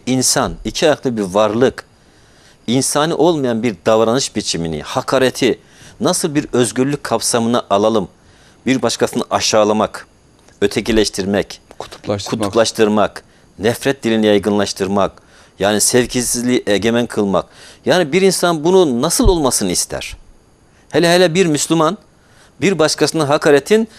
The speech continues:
Speaker 1: serbest olmasını nasıl talep edebilir? Ve bunu nasıl kullanabilir?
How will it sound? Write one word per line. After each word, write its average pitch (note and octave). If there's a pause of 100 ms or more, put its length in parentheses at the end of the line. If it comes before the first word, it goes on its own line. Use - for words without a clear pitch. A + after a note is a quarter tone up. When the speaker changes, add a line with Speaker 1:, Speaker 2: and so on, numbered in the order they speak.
(140)
Speaker 1:
serbest D3
olmasını C#3+
nasıl F#3
talep A2
edebilir? D2 (320)
Ve B2
bunu C#3+
nasıl C#3
kullanabilir? E2